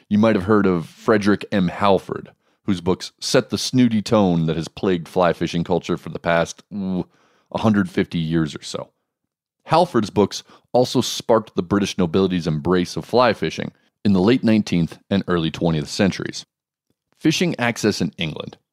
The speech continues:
and much of Europe, differs from the States and Canada, where most water is held in the public trust. Over there,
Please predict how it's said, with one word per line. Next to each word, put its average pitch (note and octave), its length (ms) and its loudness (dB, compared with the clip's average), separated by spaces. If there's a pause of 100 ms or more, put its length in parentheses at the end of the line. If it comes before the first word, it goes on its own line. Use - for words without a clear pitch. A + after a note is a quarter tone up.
(140)
and F2 200 2 (200)
much C3+ 240 0
of D#2+ 80 -8
Europe, D2+ 420 -6
differs F#2 420 0
from F2 160 -4
the D#2+ 60 -4
States F2+ 400 -2
and D2+ 100 -10
Canada, D#2 460 -6
where E2+ 260 -2 (300)
most B2+ 320 2
water G#2+ 260 4
is F2+ 120 0
held E2 320 0
in E2 80 -2
the D#2+ 80 -4
public D2 360 -6
trust. - 400 -2 (680)
Over F#2 200 2
there, C3+ 440 0